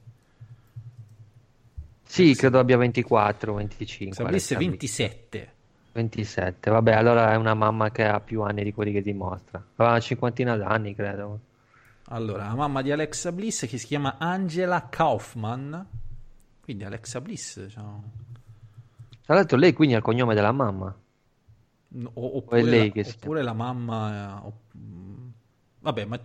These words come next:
Speaker 2: ma che cazzo se ne frega. Ehm, sì, ma diciamo... Sì.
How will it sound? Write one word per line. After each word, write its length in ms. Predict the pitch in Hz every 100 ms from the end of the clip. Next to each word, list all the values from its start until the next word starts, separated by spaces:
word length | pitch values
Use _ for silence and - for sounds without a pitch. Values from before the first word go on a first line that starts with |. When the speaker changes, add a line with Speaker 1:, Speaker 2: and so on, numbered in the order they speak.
| -
Speaker 2:
ma 220 | 123 123 113
che 160 | -
cazzo 300 | - 117 -
se 100 | -
ne 100 | 101
frega. 280 | - 101 95 - - - -
Ehm, 920 | - 131 127 127 123 123 120 117 117 104 113 92 71 - 110 - _ _ _
sì, 260 | - 165 127
ma 160 | 104
diciamo... 960 | 110 147 147 135 110 104 98 95 95 92
Sì. 320 | 104 107 -